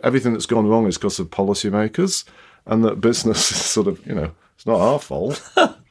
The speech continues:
Speaker 1: And it's kind of crazy.
Speaker 2: Yeah.
Speaker 1: So that's what I, that was what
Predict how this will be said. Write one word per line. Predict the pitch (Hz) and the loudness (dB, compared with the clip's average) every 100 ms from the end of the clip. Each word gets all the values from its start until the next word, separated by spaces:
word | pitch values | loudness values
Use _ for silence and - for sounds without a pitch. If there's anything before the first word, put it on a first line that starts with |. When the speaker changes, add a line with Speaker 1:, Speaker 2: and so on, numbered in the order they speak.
| _ - - - - | _ -20 -20 -20 -4
Speaker 1:
And | 113 123 | 0 0
it's | 117 - | -2 -4
kind | 139 190 | -2 0
of | - | -2
crazy. | 92 92 143 107 - _ _ _ - | -2 -2 -4 -8 -16 _ _ _ -14
Speaker 2:
Yeah. | - 98 95 | -6 -4 -2
Speaker 1:
So | 101 135 131 - - - _ _ _ | 4 6 4 2 -12 -20 _ _ _
that's | 131 160 180 - | 0 2 2 0
what | 160 | 2
I, | 147 131 120 - - | 4 4 0 -4 -4
that | 135 165 | 0 0
was | 175 123 | 0 0
what | 139 | 0